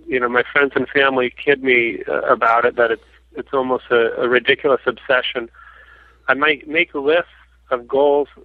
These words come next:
constantly and almost obsessively. Um,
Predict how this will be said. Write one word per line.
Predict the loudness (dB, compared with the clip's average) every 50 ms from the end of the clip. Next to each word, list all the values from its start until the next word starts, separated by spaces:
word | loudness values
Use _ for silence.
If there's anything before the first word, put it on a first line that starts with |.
| -20 _ -10
constantly | -2 0 0 0 0 -2 -6 _ -6 -4 0 0 0 0 -2 -4 -10 -14 -12 -6
and | -2 0 0 0 0
almost | 0 0 2 2 0 2 0
obsessively. | -2 -4 -4 -2 -2 -2 -2 0 0 -2 0 0 0 -2 -2 -6 -8 -16 -20 -20 -20 -20 -20 -20 -20 -20 _ _ _ _ 0
Um, | 2 4 4 4 2 0 -4 -10